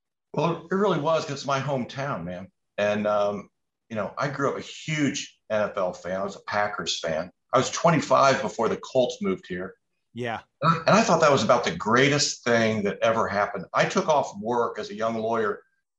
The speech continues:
Speaker 1: went over to the R C A Dome when, when, when Jim Irsay and Frank Cush, um, uh, not Jim Irsay, uh, his dad,
Speaker 2: Robert.
Speaker 1: Robert Irsay,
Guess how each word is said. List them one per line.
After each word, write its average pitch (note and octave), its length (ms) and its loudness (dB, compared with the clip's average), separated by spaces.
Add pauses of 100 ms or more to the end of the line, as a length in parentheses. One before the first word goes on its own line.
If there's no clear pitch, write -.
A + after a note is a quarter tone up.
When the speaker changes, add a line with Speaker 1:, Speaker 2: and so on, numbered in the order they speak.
(140)
Speaker 1:
went D3 120 0
over D#3+ 160 0
to B2+ 60 -2
the B2+ 80 0
R B2 140 2
C A#2 240 -4
A A2+ 160 -2
Dome G2+ 420 -4 (400)
when, G#2 340 -4 (140)
when, G2+ 340 -8 (140)
when G2 240 -8
Jim C3+ 220 2
Irsay B2 760 4
and G2 140 -12
Frank A#2+ 300 -4
Cush, A2+ 680 -2 (580)
um, G2 560 0 (380)
uh, E2 460 -6
not - 160 -4
Jim - 140 -10
Irsay, - 180 -20 (320)
uh, - 160 -12
his A2 220 -10
dad, G2+ 360 0
Speaker 2:
Robert. B2 260 0
Speaker 1:
Robert A2+ 160 -2
Irsay, G#2+ 400 -2